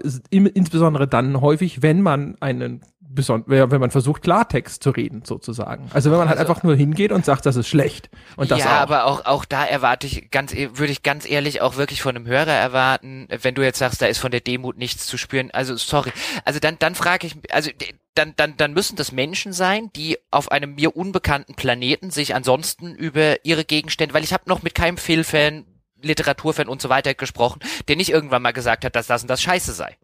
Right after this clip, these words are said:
Speaker 2: Und dann, dann, weißt du, wenn, wenn jeder, wenn das ein Zeichen davon ist, dass die Demut mit dem Gegenstand,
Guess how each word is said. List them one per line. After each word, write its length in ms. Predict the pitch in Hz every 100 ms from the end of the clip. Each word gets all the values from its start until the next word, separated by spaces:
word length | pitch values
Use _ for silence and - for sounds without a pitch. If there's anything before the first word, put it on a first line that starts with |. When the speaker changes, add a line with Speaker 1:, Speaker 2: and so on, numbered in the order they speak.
| _ _ _ _ _ _ _ _
Speaker 2:
Und 200 | 160 165
dann, 140 | 165 -
dann, 240 | 170 175 _ -
weißt 240 | 151 180 185
du, 60 |
wenn, 120 | 170 170
wenn 180 | 156 175
jeder, 480 | 156 208 254 226 190 _ _ -
wenn 160 | 139 165
das 180 | 185 214
ein 80 | 151
Zeichen 340 | 170 160 -
davon 320 | 135 139 170 131
ist, 180 | 160
dass 120 | 143 -
die 160 | 156
Demut 680 | 147 175 185 165 175 - - _ _ _
mit 260 | 151 147
dem 160 | 143 131
Gegenstand, 720 | 185 208 185 - 101 127